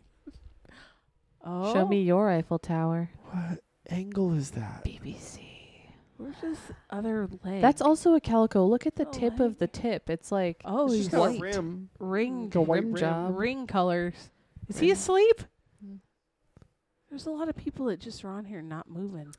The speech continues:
Speaker 2: Dreaming of you.
Speaker 1: Here we go. Nope, he's not gonna, he's gonna pass on us. Yep. Dick.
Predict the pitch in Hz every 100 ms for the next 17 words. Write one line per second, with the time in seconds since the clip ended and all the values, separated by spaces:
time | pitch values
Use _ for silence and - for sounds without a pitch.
0 | _ - 180 190 175 160 170 170 160 220
1 | 247 185 175 208 214 _ _ 185 190 -
2 | 175 160 160 156 147 147 170 170 135 -
3 | 139 135 143 143 143 - 160 160 - _
4 | _ _ - _ - _ _ _ - -
5 | - - - -